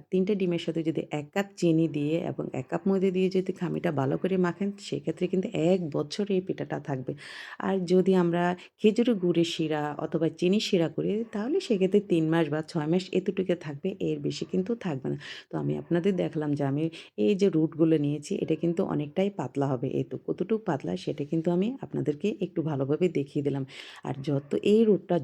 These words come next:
যত পাতলা হবে, ততই কিন্তু পিঠাটা মুচমুচে হবে। আর যেহেতু এখানে ডিম ছিল, সেক্ষেত্রে কিন্তু এই পিঠাটা অনেকটাই মুচমুচে থাকবে। তো আমি এইভাবে কিন্তু ফুল করব,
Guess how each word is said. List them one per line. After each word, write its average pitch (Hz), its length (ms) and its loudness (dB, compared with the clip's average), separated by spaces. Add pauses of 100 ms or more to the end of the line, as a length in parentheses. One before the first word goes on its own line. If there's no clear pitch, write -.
যত 147 240 0
পাতলা 214 360 0
হবে, 214 180 2
ততই 160 340 -2
কিন্তু 185 220 -2 (120)
পিঠাটা 175 460 -2
মুচমুচে 208 640 2
হবে। 131 280 0 (400)
আর 156 100 -2
যেহেতু 156 300 0
এখানে 190 280 4
ডিম 165 280 2
ছিল, 175 280 0
সেক্ষেত্রে 147 480 -4
কিন্তু 175 260 -2
এই 156 120 2
পিঠাটা 170 400 -2 (360)
অনেকটাই 202 360 0
মুচমুচে 151 500 0
থাকবে। 135 300 -2
তো 147 120 -2
আমি 151 220 2 (180)
এইভাবে 214 400 2
কিন্তু 147 320 -2
ফুল 214 460 0
করব, 143 340 0